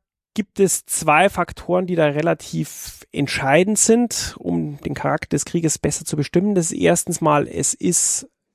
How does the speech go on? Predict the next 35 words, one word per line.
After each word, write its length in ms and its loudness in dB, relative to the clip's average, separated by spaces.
relativ 560 0
dünn 180 2
besiedelt. 540 -4
Es 120 0
ist 120 2
nicht 160 4
unbesiedelt, 540 4
wie 80 4
oft 200 4
behauptet 400 0
wird, 340 0
aber 200 2
es 100 4
ist 280 0
an 100 -4
der 80 -2
Küste 480 0
relativ 420 0
dünn 200 4
besiedelt, 720 0
im 120 -4
Landesinneren. 640 2
In 120 -4
der 120 4
Tat, 320 0
da 80 0
ist 200 -8
praktisch 360 -6
außer 200 -2
ein 40 -6
paar 180 -8
Beduinenstämmen 840 -2
nichts. 420 0
Aber, 640 4
ähm, 400 0